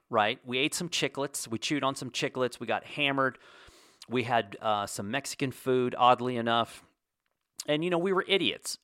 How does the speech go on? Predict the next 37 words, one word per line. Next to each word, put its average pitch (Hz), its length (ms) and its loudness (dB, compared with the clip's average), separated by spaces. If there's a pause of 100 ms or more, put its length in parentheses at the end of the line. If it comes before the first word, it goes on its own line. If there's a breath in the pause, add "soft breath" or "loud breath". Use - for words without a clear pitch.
And, 127 220 0
uh, 127 320 4 (460 loud breath)
I 139 100 4
was 139 100 2
like, 143 180 4
"Huh, 151 320 0
this 151 140 -4
is 156 120 -6
interesting. 104 580 -6
I 123 80 4
love 131 320 4
this 101 160 -6
place." - 420 -10
I 123 100 -4
just 120 200 -6
immediately 131 600 -2
fell 113 260 -2
in 110 80 -4
love 107 160 -2
with 107 140 -8
Mexico. 135 460 -4
I 107 40 2
immediately 107 380 -4
fell 107 160 -6
in 101 40 -8
love 104 140 -2
with 101 80 -12
the 98 60 -10
border. 123 360 2
I 107 60 0
was 101 140 -2
not 117 260 2
into 120 160 -2
photography 107 500 -2
at 92 60 -10
the 98 80 -12
time. - 300 -16